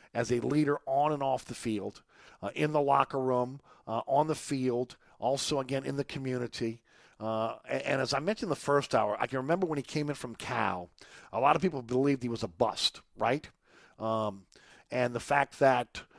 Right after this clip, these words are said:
uh, he, uh, you know, he, I don't think he had a sack his first year.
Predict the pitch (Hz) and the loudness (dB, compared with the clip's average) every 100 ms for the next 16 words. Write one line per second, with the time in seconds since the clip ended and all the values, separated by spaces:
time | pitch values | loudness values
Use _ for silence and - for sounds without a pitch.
0 | - - 110 107 98 131 123 113 117 107 | -12 -6 -4 -4 -8 -8 -6 0 2 0
1 | 95 _ _ _ _ _ 151 127 127 127 | -2 _ _ _ _ _ -4 -2 -2 0
2 | 139 151 156 147 - - 147 151 143 - | 2 2 4 4 4 2 2 2 -4 -2
3 | 135 123 - 98 92 | -2 -2 -4 -4 -6